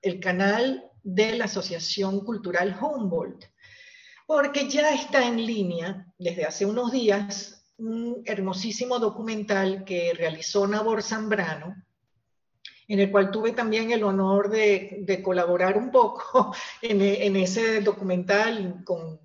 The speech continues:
algunas opiniones, así como otros colegas y amigos de Luisa. Se trata de un documental, eh, sobre la artista Luisa Richter. Está precisamente ya en el canal de YouTube. Eh, no solamente,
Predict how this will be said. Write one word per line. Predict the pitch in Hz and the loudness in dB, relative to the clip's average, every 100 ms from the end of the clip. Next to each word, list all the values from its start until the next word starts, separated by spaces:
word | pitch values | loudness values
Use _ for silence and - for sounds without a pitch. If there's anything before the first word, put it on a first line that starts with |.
| - | -18
algunas | 170 180 196 | -12 -6 -4
opiniones, | 220 240 269 277 285 247 | -4 -4 0 2 2 2
así | 202 196 | 0 -4
como | - 208 202 | -6 0 2
otros | 185 196 202 | 2 0 -2
colegas | - 185 196 196 202 214 - - | 2 4 6 6 4 -2 -6 -2
y | 202 | 0
amigos | 185 202 208 220 220 | 2 2 2 -2 -4
de | 240 | -4
Luisa. | 277 233 - 294 - - - - - - - _ | -2 -4 -4 -8 -10 -20 -20 -20 -20 -20 -20 _
Se | - 262 | -2 4
trata | 262 269 294 | 6 6 6
de | 285 | 4
un | 302 311 | 2 0
documental, | 294 269 269 247 240 277 294 294 - | 2 4 6 4 4 4 4 -2 -2
eh, | - 226 220 214 214 - | 2 4 6 4 0 -8
sobre | - 302 262 190 180 - | 2 4 4 2 0 -2
la | 202 | -2
artista | 196 - 269 202 - 185 | -2 -2 -4 -4 -4 0
Luisa | 185 208 202 196 | 2 0 2 0
Richter. | 190 202 - - 165 - _ _ _ - _ _ _ - | 0 -4 -6 -10 -12 -14 _ _ _ -20 _ _ _ 0
Está | 214 196 214 214 208 | 2 2 2 2 2
precisamente | 247 226 - 226 220 220 202 | -4 -4 -4 -2 -2 -2 0
ya | 220 - | 2 2
en | 233 | 0
el | 208 | -2
canal | 190 180 180 185 | -2 -2 -2 0
de | 233 | -2
YouTube. | 214 285 302 269 277 - - _ _ _ _ | -2 -4 -2 -2 -2 -8 -20 _ _ _ _
Eh, | 208 208 196 190 | 2 4 6 4
no | 185 185 180 185 196 | 2 2 0 0 0
solamente, | 202 226 240 226 214 240 226 - - | 0 -2 0 -2 0 2 0 -6 -14